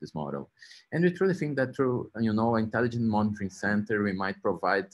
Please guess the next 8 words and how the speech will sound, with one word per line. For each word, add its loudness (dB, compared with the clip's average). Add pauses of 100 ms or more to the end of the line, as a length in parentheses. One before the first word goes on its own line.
(580)
uh, 2
remote 0
assistant, -2
correlate 2
information -2
in 0
the 0
nicu, -2